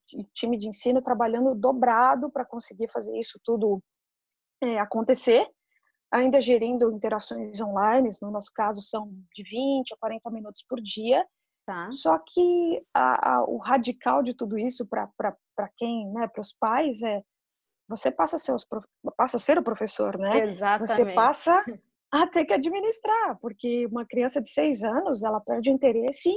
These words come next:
Speaker 1: em dez minutos, né?
Speaker 2: Sim, sim.
Speaker 1: Então, a nossa vida mudou, né? A gente só tá na primeira semana, então tá
Speaker 2: Sim.
Speaker 1: sendo uma grande, um grande desafio fazer, administrar, porque a vida não para, né? O trabalho não para. E parênteses aí, graças a Deus, porque a minha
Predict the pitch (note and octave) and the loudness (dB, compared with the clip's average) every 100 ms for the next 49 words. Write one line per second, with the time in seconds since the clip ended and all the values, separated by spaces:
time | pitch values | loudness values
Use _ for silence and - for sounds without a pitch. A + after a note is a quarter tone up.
0 | - D4+ F4 A#4 - _ _ G3+ C4+ E4+ | -2 -4 -4 -8 -20 _ _ 2 4 4
1 | G4 G#4+ D#4 D#4 G#3 F#3 G3+ A3 A3 G3 | 0 -2 -2 -2 -6 -8 -4 0 0 -2
2 | G3 - - A3 G3 A3 A#3 C4 D#4 - | -8 -16 -10 -8 -2 0 2 0 -2 -10
3 | _ _ _ _ _ - C4+ B3+ D4+ C#4+ | _ _ _ _ _ -2 2 2 2 2
4 | D4+ D4+ E4+ G4 E4+ A#3 A3+ C4+ G#3 G#3+ | 2 2 2 4 4 2 0 -2 -4 -6
5 | G#3 - A#3 A#3 B3 A#3+ A#3 A#3+ - D#4 | -4 -4 0 0 0 0 0 0 0 0
6 | C4+ A3 G3+ G3 F#3+ G3 G#3 G3+ - - | 0 -2 -8 -12 -12 -10 -12 -8 -8 -4
7 | A#3 A#3+ A#3+ G#3+ A3+ G3+ A#3+ A#3+ B3 C#4 | -2 -2 -4 -4 -6 -2 0 0 0 0
8 | C4 A#3 A#3 B3+ B3+ A#3+ A#3+ D4 - A#3+ | -2 -2 2 2 2 -2 0 0 -2 -4
9 | A#3+ C4+ C4 A3+ G3+ A3+ B3 B3+ _ _ | -4 -2 -4 -4 0 4 4 2 _ _
10 | - G3+ A3+ A3+ A#3+ - A3+ D4 C#4+ A3+ | -4 0 0 0 -2 -2 0 2 0 -4
11 | A3+ G3+ G#3+ A#3 B3+ D#4+ D4+ A3+ A3 G#3+ | -4 -4 -4 -4 -2 -4 -4 -6 -10 -8
12 | A3+ F#3 G3+ G#3 A#3+ B3 G#3 G#3+ D4+ F4 | -6 -4 -4 -4 -6 -4 -4 -2 -4 -6
13 | G#3+ A#3+ - A3+ A3 A#3+ - G#3+ G#3+ A3 | -8 -8 -4 -2 0 -2 -6 -10 -12 -6
14 | A#3+ A3 - A#3 B3 G3+ G#3+ D4 - - | -2 -2 -4 -6 -8 -4 0 0 -2 -20
15 | - G3+ G3 G3 G#3 G3+ | -20 -18 -18 -16 -12 -10